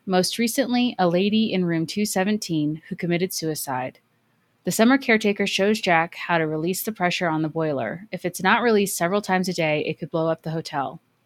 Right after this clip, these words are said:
Jack reflects on his previous job as an English teacher at a private prep school. He was fired after beating a student for slashing his tires. Jack is an alcoholic, and two years before, he broke his son's arm.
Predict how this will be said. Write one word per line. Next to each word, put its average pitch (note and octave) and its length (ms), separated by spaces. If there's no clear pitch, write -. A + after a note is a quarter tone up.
Jack G3+ 240
reflects A3+ 480
on F3 160
his E3+ 240
previous A3+ 460
job E3 460
as D#3+ 220
an D#3+ 100
English A3+ 340
teacher D#3+ 420
at D3+ 140
a C#3 40
private F#3 460
prep - 220
school. C#3+ 480
He F#3+ 100
was F3+ 120
fired F#3+ 300
after F#3 340
beating F#3+ 360
a A3+ 60
student F3+ 360
for E3 100
slashing D#3+ 460
his D#3 140
tires. - 640
Jack F#3+ 320
is - 160
an F3 80
alcoholic, F3 760
and D#3+ 340
two - 140
years F#3+ 240
before, D#3+ 480
he F3 160
broke E3 280
his E3+ 120
son's D#3+ 320
arm. D3 420